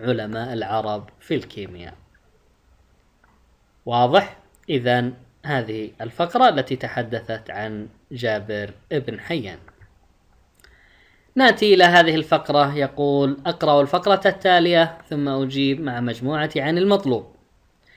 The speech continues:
نقرأ، نقول: "قسم الإمام البخاري كتابه الجامع الصحيح أقساما، سمى كل قسم منها كتابا، وقسم كل كتاب أبوابا،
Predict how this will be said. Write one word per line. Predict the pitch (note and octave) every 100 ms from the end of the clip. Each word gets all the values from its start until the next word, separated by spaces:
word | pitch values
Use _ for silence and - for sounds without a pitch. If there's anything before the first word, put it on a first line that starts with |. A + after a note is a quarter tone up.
| _ _ _ _
نقرأ، | G#3+ - D#3+ E3
نقول: | E3+ D3 F3 F#3+ B3+ D4+ -
"قسم | D3+ C#3 - A#2+ G#2+
الإمام | G2 B2+ D#3 D#3+
البخاري | D#3 E3 - G3+ G3 F#3+ F#3
كتابه | C#3+ - C3 B2 A2+ G#2+
الجامع | G#2+ C#3 C3 B2
الصحيح | - C#3 E3+ F3+ F3+ - - _ _
أقساما، | G3+ - - G#3 A#2+ F2+ - -
سمى | - E3+ A#2 E2+ -
كل | D3 A#2+
قسم | - D3 D#3+ D3
منها | F#3+ G3 F3+
كتابا، | F3 - - C#3 A#2+ G#2+ G2+ F2 _
وقسم | - - C#3 - A2+ F#2+ -
كل | D3 A2
كتاب | - - D3+ D3 C#3+
أبوابا، | C3+ E3 F#3+ B2 F2+